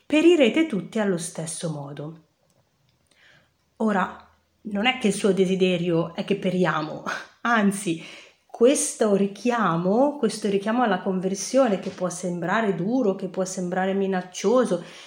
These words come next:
che può sembrare forte, indica il grande desiderio di Gesù che ciò non accada. Quindi lui ci dice: "C'è una possibilità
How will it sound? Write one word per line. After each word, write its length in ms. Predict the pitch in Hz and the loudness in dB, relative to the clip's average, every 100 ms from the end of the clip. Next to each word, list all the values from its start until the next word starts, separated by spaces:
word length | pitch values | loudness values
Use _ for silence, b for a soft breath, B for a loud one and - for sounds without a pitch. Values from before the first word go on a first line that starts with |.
| B | B
che 120 | - | -12
può 160 | 220 269 | -2 -2
sembrare 580 | 269 226 202 214 294 254 | 0 -2 0 0 0 -2
forte, 680 | - 196 165 165 - 202 208 B B B | -2 -2 -2 -4 -6 -8 -8 B B B
indica 460 | 339 330 220 - 220 | 4 6 6 4 0
il 100 | 220 | 2
grande 400 | 277 381 370 262 | 2 4 6 6
desiderio 880 | 220 214 262 208 190 214 254 262 254 | 4 4 4 4 2 4 4 2 -2
di 260 | 180 208 185 | -4 -2 0
Gesù 500 | 285 262 220 254 269 B B B _ | 0 2 0 0 -2 B B B _
che 180 | - 392 | 0 0
ciò 240 | - 233 | 2 2
non 220 | 285 269 254 | 4 4 2
accada. 720 | 180 - 330 208 175 180 180 | -2 -4 -2 0 -2 -4 -2
Quindi 260 | - 294 254 | 2 4 4
lui 140 | 233 | -2
ci 160 | 233 233 | -4 -4
dice: 520 | 202 175 - 170 B B B _ | -4 -4 -6 -8 B B B _
"C'è 160 | - | -2
una 240 | 403 285 202 | 2 4 2
possibilità 1080 | 202 196 - 180 180 170 175 160 156 - | -2 -4 -6 -6 -4 -4 -2 -2 -4 -12